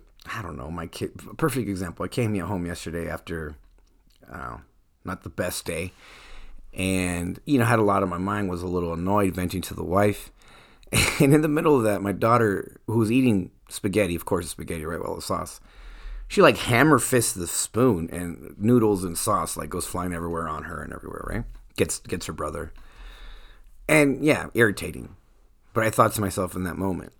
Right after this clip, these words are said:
if I yell at her, am I yelling at her because of what she did, or am I yelling at her because I'm upset?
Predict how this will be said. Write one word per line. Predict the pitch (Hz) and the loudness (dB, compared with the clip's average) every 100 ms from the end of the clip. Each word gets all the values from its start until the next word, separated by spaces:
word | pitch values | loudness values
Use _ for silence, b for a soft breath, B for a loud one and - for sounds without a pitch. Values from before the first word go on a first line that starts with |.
| _ - _ _ _ _ _ _ _ _ - | _ -20 _ _ _ _ _ _ _ _ -14
if | - - | 0 6
I | |
yell | 139 113 92 | 8 8 4
at | - | 0
her, | 71 - _ _ _ _ _ _ _ _ b b b b b b b | -8 -12 _ _ _ _ _ _ _ _ b b b b b b b
am | 113 | 0
I | 104 | 2
yelling | 98 113 120 | 6 6 6
at | 107 | 4
her | 110 | 2
because | 95 101 90 | 0 -2 -4
of | |
what | 90 87 | -4 -6
she | 87 | -6
did, | 82 95 131 156 | -2 0 0 0
or | 98 | -2
am | 95 | -2
I | |
yelling | 87 90 98 90 | -4 -2 -2 -2
at | 90 | -4
her | 85 - - - | -8 -10 -16 -14
because | 85 98 80 | -8 -8 -8
I'm | 82 | -10
upset? | 64 - - 101 73 | -8 -6 -2 -2 -4